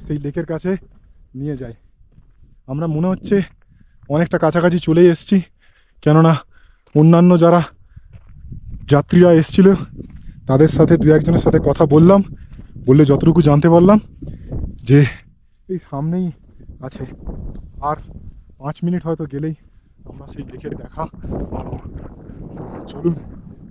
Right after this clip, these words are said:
দেখি সেই কাঙ্ক্ষিত লেকটি কোথায়। দিগন্ত জোড়াই বিস্তীর্ণ এলাকা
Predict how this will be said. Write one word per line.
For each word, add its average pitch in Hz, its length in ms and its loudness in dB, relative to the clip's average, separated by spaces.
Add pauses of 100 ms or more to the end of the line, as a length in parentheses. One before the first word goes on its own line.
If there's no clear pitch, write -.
(160)
দেখি 143 260 -10 (920)
সেই 127 100 -14
কাঙ্ক্ষিত 135 400 -8
লেকটি 147 400 -6
কোথায়। 131 380 -4 (1900)
দিগন্ত 185 420 -2
জোড়াই 180 360 -4
বিস্তীর্ণ 185 560 -8
এলাকা 143 460 -10